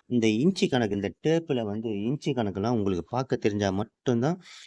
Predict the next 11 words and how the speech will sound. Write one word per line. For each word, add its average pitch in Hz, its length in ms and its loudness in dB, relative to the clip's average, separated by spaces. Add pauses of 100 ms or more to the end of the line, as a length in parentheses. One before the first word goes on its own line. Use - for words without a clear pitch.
(160)
இந்த 123 280 2
மாதிரியான 117 340 0
சைஸ் 113 280 0
எல்லாம் 117 280 2
உங்களால 98 360 0
போட 107 240 0
முடியும். 90 360 -2 (440)
அப்படி - 300 -4
இல்லைன்னா, 151 360 2 (540)
நீங்க 117 220 2 (2500)
முதல்ல 131 420 8